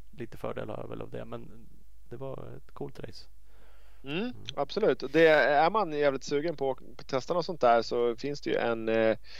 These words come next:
Speaker 2: ett race snart som heter Dabahusian som, eh, går i, ehm, ah, ah, ah, Stenungsund
Speaker 1: Stenungsund.
Speaker 2: heter det, va?
Speaker 1: Mm.
Speaker 2: Eh, som går den, eh, fjärde och femte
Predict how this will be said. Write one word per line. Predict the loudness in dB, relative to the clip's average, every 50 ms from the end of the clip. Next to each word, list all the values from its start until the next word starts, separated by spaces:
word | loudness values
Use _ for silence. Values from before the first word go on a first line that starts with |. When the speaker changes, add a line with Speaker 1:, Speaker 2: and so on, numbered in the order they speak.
| -10 -10 -10 -2 2
Speaker 2:
ett | 4 6 8
race | 8 8 8 6 4 -2 -4
snart | -4 0 2 4 4 4 4 2 0
som | -4 -6
heter | -6 -6 -6 0
Dabahusian | 2 2 4 4 2 2 2 0 -2 -2 -2 -2 -2 -2 -4
som, | -6 -8 -8 -8 -6 -6 -2
eh, | -2 0 0 2 0 0 -2 -4 -6
går | -8 -10 -6 -4 -2 2 4 6 6 6 6 4 4 4 4 2 0 -6 -10 -12 -12 -12 -10 -8
i, | -8 -6 -6 -4 -4 -2 4 6 8 10
ehm, | 10 10 8 8 8 6 6 4 2 -2 -6 -8 -8 -8 -6 -4 -4 -4 -4 -4
ah, | -4 -4 -4 -4
ah, | -4 0
ah, | 4 4 4 4 2
Stenungsund | -4 -4 0 0 0 2 2
Speaker 1:
Stenungsund. | 2 2 2 2 0
Speaker 2:
heter | -2 -2 -2
det, | 0
va? | 2 2 0 0 -4
Speaker 1:
Mm. | -8 -8 -8 -8 -10 -10 -8 -6 -6 -6 -6 -8 -10 -10 -10 -10 -10 -10 -10 -10 -10 -10 -6 -2
Speaker 2:
Eh, | 0 2 4 4 4 4 4
som | 4 4 4 4
går | 4 4 4 4 4 2 -2
den, | -6 -2 -2 0 0 0 -4 -6 -6 -6
eh, | -4 -4 -4 -4 -4 -6 -8 -10
fjärde | -8 -2 0 2 2 4 2 0 -2
och | -4 -6
femte | -2 0 0 0 0 -2 -4 -4 0 2 4 4 4